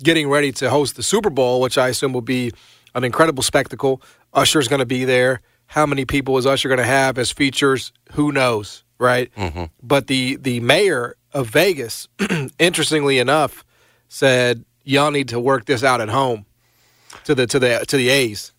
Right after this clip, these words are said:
Speaker 2: A little bit of politicking going on, but it is interesting. You don't usually see this. You know, the, the, the city where the team's going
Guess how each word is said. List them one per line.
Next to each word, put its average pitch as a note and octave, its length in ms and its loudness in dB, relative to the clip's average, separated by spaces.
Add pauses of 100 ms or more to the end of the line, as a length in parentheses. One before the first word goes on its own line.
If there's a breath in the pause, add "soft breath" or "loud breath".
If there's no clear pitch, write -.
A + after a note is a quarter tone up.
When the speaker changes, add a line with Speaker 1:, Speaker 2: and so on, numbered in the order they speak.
(320)
Speaker 2:
A F3 60 -12
little E3 140 2
bit B2 80 4
of G2 80 -2
politicking G2 680 0
going F2 240 2
on, F2 220 2
but F2 100 2
it F2+ 120 0
is F#2+ 180 2
interesting. F#2 420 -2
You F2+ 80 0
don't E2+ 220 0
usually F2 280 -2
see F2+ 220 -2
this. D#2+ 480 -2
You F#2 100 -10
know, D#2 220 2
the, D#2 220 -2
the, D2 260 -2
the F2 100 0
city F2+ 380 2
where E2+ 160 0
the E2 100 0
team's E2 380 -4
going E2+ 480 0